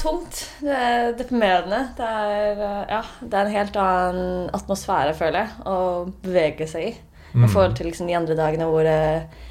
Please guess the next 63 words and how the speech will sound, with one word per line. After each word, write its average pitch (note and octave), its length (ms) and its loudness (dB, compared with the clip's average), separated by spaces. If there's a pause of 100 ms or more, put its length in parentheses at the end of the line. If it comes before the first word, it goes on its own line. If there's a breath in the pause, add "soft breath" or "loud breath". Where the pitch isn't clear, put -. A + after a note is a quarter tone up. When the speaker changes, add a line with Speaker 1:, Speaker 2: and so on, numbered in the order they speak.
(140)
Speaker 1:
jeg F#3+ 80 -2
har G3 80 0
veldig G3+ 180 -2
mye A3 120 -6
positivitet F#3 680 -4
og F3+ 80 -12
mye F3 120 -6
glede F3 280 0
og E3 60 -4
mye E3+ 120 -2
energi E3+ 580 -4
i F3 160 -4
meg G#3 200 -2 (680 loud breath)
til G3+ 100 -4
vanlig. F3+ 300 2 (140)
Men G3 140 -4
merker F#3+ 260 -4
nå F3+ 260 2
så G3 120 -8
har F3 140 -2
jeg E3 80 -2
bare E3 120 2
liksom D#3+ 180 -8
ikke E3 260 -6
lyst D#3+ 180 -6
til F3 100 -2
å D#3 80 0
gjøre D3+ 80 -4
så D#3 160 -8
jækla D#3 220 -6
mye E3 280 -4 (200)
enn E3+ 160 0
å E3 120 0
bare D3+ 280 2
fokusere D#3 480 -6 (200)
på D3 300 0 (160)
det E3+ 120 0
lille E3 200 0
jobben D3 280 0
jeg D#3 100 0
har F3+ 240 2
da, G#3+ 140 4
<laughs> - 120 -6
som C4+ 140 8
jeg A#3 200 6
kan A3 180 2
jobbe G3 180 0
med, B3+ 460 2 (100)
<laughs> - 200 -14
som - 220 -6
er F3+ 160 0
da E3 140 2
keramikk G3 480 -4
og G#3+ 80 -2
juicebox, B3+ 640 0
eh, B3+ 640 -2
i - 20 -6
forhold A3+ 240 -6
til G#3 100 -8
å G#3+ 80 -2
lage F#3 160 2
en F#3+ 140 -6
app. - 260 -10